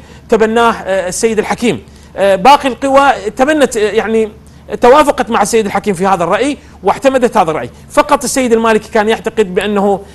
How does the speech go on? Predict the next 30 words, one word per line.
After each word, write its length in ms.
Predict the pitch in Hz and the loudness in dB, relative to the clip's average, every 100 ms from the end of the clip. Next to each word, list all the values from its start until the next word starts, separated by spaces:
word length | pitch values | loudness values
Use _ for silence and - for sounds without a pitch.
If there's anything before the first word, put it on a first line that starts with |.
| - | -10
السيد 360 | 165 226 262 262 | 0 2 2 -2
المشهداني 500 | 254 240 240 247 233 | -4 0 0 2 0
ودافع 360 | 180 220 240 | 2 2 2
عنه، 420 | 220 226 233 247 - - - | -2 0 0 0 -2 -16 -8
وهو 360 | 175 247 294 285 | 0 2 4 4
من 120 | 277 | 2
قدمه 500 | - 254 240 247 240 | -2 -2 0 2 2
كمرشح 580 | 233 233 220 254 - 247 - - - - | 2 2 4 2 2 -2 -2 -16 -20 -6
في 340 | 220 233 202 | -2 0 -2
الجولة 340 | 190 226 220 | 0 2 4
الأولى، 320 | 214 180 165 123 - - | 4 2 -2 -4 -10 -2
هو 180 | 196 285 | 2 2
من 100 | 277 | 2
قدمه 340 | 240 214 214 | -2 0 -2
كمرشح 480 | 185 185 196 - 214 | 0 -2 -2 -4 -6
مع، 220 | 196 165 | -4 -6
في 60 | 165 | -6
الجولة 260 | 156 220 214 | -2 0 0
الأولى، 340 | 226 247 294 - - - | 2 2 2 -4 -20 -2
لكن 380 | 233 226 233 226 | 0 0 0 -2
لم 160 | 202 226 | -4 -2
يختار، 420 | 220 - 220 220 | -4 0 2 2
وكان 320 | 196 202 196 | 0 -2 -2
التنافس 400 | 196 208 196 180 | -2 -2 -2 -2
بين 340 | 190 196 185 175 - - 180 | -4 -2 -2 -4 -8 -12 -10
الشيخ 300 | - 214 208 | -2 -2 -2
الكريم 480 | 170 196 202 202 | -6 -4 -2 -2
وبين 280 | 180 180 185 | -4 -4 -4
السيد 360 | 175 - 190 185 | -6 -6 -6 -6
العيساوي. 440 | 151 147 131 104 | -6 -6 -6 -6